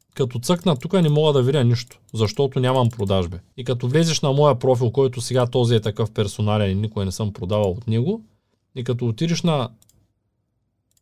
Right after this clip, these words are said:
фидбека с seller и тука пише няма. И за eBay единственото важно нещо е тук има ли фидбек.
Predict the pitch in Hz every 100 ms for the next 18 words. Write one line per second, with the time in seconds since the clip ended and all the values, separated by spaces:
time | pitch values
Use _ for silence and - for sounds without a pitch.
0 | _ - 143 123 139 135 120 104 - 123
1 | 131 156 131 143 123 135 - 117 110 98
2 | 110 _ _ _ _ _ _ _ _ _
3 | - 127 120 127 143 156 160 190 202 147
4 | 165 170 175 165 147 156 143 127 143 -
5 | 160 123 147 135 127 117 98 - 87 87
6 | 82 -